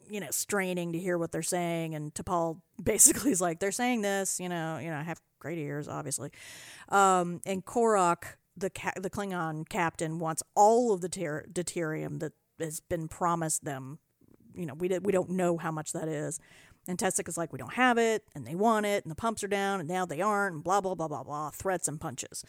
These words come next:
So they leave, and they say they'll be back in four days, which, considering the conversation,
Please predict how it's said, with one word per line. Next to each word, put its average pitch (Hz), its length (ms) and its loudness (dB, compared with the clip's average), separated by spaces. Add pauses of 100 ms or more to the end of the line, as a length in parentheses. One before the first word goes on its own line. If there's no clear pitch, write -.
(380)
So 208 140 2
they 190 160 6
leave, 214 720 4
and 190 140 0
they 190 100 2
say 185 220 4
they'll 185 140 2
be 175 140 -2
back 156 240 -2
in 165 100 -6
four 170 260 -2
days, 196 260 2
which, - 160 -2
considering 508 580 6
the 381 60 0
conversation, 320 880 0